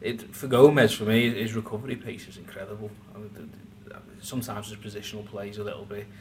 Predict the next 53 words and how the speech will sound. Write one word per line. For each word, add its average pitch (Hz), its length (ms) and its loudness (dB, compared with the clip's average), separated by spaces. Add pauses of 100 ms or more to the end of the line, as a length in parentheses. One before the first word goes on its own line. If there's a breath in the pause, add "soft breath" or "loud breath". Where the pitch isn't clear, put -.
(180 loud breath)
iffy, 107 340 -6
as 104 80 -6
you 107 80 -6
would 104 140 -4
expect, 113 460 -6
I 110 40 -6
suppose, 104 340 -12
from, 101 200 -12 (100)
from 104 200 -8
a 104 40 -6
player 98 340 -6
who, 101 260 -8
A, 107 300 -4 (320 loud breath)
is 104 160 -10
that 104 180 -6
young, 101 320 -8
and 101 140 -12
B, 104 200 0
doesn't 110 320 -8
normally 104 520 -6 (140)
play 110 240 2
left 107 220 -4
back. - 320 -6
You 98 80 -14
know, 101 100 -12
you 104 80 -8
gotta 110 140 -2
remember, 101 280 -8
this 101 260 -8
isn't 101 240 -12 (500 loud breath)
his 104 200 -6
usual 101 300 -2
position. 107 500 -2
He's 107 120 2
a 104 40 -10
centre 113 360 0
back 104 320 2
or 101 200 -2
a 101 40 -4
right 104 240 -2
back - 220 -4
by 98 140 0
trade. 104 360 -6
He's 107 140 -6
only 101 160 -8
played 101 220 -8
left 104 160 -6
back 117 180 -14
a 110 40 -12
couple 107 260 -8
of 104 100 -10
times. 113 340 -2 (600 loud breath)
But 117 220 2